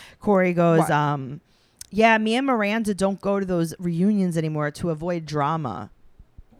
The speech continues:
Speaker 2: Okay, meaning you're not allowed to.
Speaker 1: Uh, yes.
Speaker 2: Also, has he gotten more, like, hickier, is, or is it just me? Like, what happened to him?
Speaker 1: Oh, I think that you were not available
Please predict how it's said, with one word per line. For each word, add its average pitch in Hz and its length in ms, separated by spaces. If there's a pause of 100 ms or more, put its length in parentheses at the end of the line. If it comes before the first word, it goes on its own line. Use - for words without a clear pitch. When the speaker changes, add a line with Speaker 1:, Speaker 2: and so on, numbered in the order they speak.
(1300)
Speaker 2:
Okay, 160 300
meaning 190 360
you're 170 160
not 180 180
allowed 320 340
to. 131 280 (1300)
Speaker 1:
Uh, 151 460 (100)
yes. - 320 (1120)
Speaker 2:
Also, 202 500 (240)
has 208 280
he 381 200
gotten 339 340
more, 180 440
like, 160 300 (300)
hickier, 302 800
is, 202 240
or 185 180
is 180 120
it 165 80
just 165 240
me? 98 240
Like, 196 260
what 202 240
happened 190 580
to 156 100
him? 151 280
Speaker 1:
Oh, 208 120
I 202 120
think 381 200
that 392 120
you 220 320
were 196 300
not 170 340
available 143 800